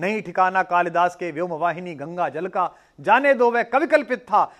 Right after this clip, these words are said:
मैंने तो भीषण जाड़ों में नवचुंबी कैलाश शीर्ष पर महामेघ को झंझा निल से गरज गरज भिड़ते देखा है, बादल को घिरते देखा है।" ये कविता नागार्जुन की, ये भाषा संस्कार नागार्जुन का। लेकिन नागार्जुन ने युग धर्म की कविता लिखी, "इंदु जी।" ये कोई कविता नहीं है, "इंदु जी, इंदु जी, क्या हुआ आपको, सत्ता पाते ही भूल गई बाप को।"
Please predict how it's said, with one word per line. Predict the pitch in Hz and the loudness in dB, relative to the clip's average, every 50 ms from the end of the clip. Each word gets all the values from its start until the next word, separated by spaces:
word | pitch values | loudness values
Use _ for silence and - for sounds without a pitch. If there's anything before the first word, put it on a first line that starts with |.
| _ - | _ -8
मैंने | 151 196 262 302 311 302 294 | -2 0 0 4 4 4 4
तो | 294 269 262 | 4 2 0
भीषण | 220 220 226 208 - 240 233 | 0 0 -4 -4 -4 -6 -2
जाड़ों | 208 226 220 220 220 214 | 0 0 2 2 2 0
में | 208 214 202 | -2 -2 0
नवचुंबी | 190 262 269 262 262 254 226 214 233 226 | 2 2 0 0 -2 -8 -8 -6 -8 -8
कैलाश | 185 - 196 190 196 202 202 190 | -6 -4 -2 0 2 2 2 0
शीर्ष | - - 196 190 165 - | 0 -6 -10 -10 -10 -8
पर | - 202 180 - - - - - | -6 -6 -6 -6 -6 -14 -8 -4
महामेघ | 196 196 226 247 233 214 196 196 185 175 | 0 4 6 6 6 4 2 -2 -4 -4
को | 170 175 180 165 | -4 -4 -4 -4
झंझा | 127 170 214 220 220 208 185 | -4 -6 -6 -2 -2 -2 -2
निल | 175 160 156 | -4 -6 -10
से | - 160 147 | -8 -10 -8
गरज | 127 165 190 196 151 | -6 -4 -4 -4 -4
गरज | 135 160 170 143 120 | -6 -6 -6 -8 -4
भिड़ते | 123 202 294 311 - 302 254 | 0 2 2 6 6 6 6
देखा | 190 175 151 - 147 139 | 6 2 -4 -4 -6 -6
है, | 123 127 127 - - - - 143 | -8 -8 -12 -16 -20 -12 -4 0
बादल | 165 190 220 208 170 | 2 2 2 2 0
को | 139 - 135 | -4 -6 -8
घिरते | 123 - 202 269 - 302 | -6 -4 -4 -2 -2 -2
देखा | 240 170 131 113 107 - 123 | -2 -2 -4 -10 -12 -14 -16
है।" | - - - - - - 196 | -16 -16 -18 -18 -12 -8 -6
ये | 202 | -4
कविता | 202 208 214 208 311 330 | -2 -2 0 0 0 0
नागार्जुन | 349 330 269 262 226 196 185 | 0 -2 -2 -2 -2 -4 -4
की, | - - - - - - - - - - - - - - - - - - - - - - - - - - - - - - - - 165 | -8 -8 -10 -12 -10 -10 -10 -10 -10 -10 -10 -10 -10 -10 -10 -10 -10 -10 -10 -10 -10 -10 -10 -10 -10 -14 -14 -14 -12 -12 -8 -2 0
ये | 226 226 | 4 8
भाषा | 208 220 247 240 285 277 | 10 10 10 10 8 4
संस्कार | 240 277 285 - - 339 339 330 | 4 2 2 4 8 8 8 8
नागार्जुन | 339 320 311 285 262 220 185 185 175 | 8 6 8 8 8 6 6 4 2
का। | 175 185 | 2 4
लेकिन | 185 196 202 202 220 | 4 4 2 0 2
नागार्जुन | 208 208 208 220 240 269 269 269 269 | 4 4 6 6 6 6 4 4 0
ने | 262 247 | -2 -2
युग | 240 247 226 | -2 0 4
धर्म | 214 269 302 294 | 4 4 6 4
की | 262 269 | 2 -2
कविता | 202 196 165 151 175 156 | -2 -2 -2 0 0 0
लिखी, | 160 151 - 220 220 | 0 -2 -4 -4 -4
"इंदु | 220 220 220 226 220 | -2 0 0 -2 0
जी।" | 208 214 | 0 -2
ये | 190 - _ _ - 294 | -6 -6 _ _ -6 -2
कोई | - 403 403 | 0 2 2
कविता | - 294 277 311 247 359 359 | 2 2 2 4 6 8 8
नहीं | 359 359 349 339 | 8 6 2 0
है, | 311 | 0
"इंदु | 285 277 269 277 269 | 0 0 -2 -2 -2
जी, | 240 262 | -2 -2
इंदु | 247 233 226 247 | -2 -2 -4 -4
जी, | 214 233 220 | -4 -4 -2
क्या | 180 226 208 | 0 2 2
हुआ | 202 208 214 208 196 | 4 4 4 6 6
आपको, | 190 180 180 - 190 | 6 4 2 -2 -8
सत्ता | 160 180 175 - - 185 | -6 -6 -6 -4 -2 -2
पाते | 165 175 165 147 170 | -2 -2 -4 -4 -6
ही | 170 | -8
भूल | 156 143 147 151 | -8 -8 -8 -6
गई | 147 156 151 | -6 -8 -8
बाप | 139 135 131 123 _ | -6 -8 -8 -8 _
को।" | - - | -18 -20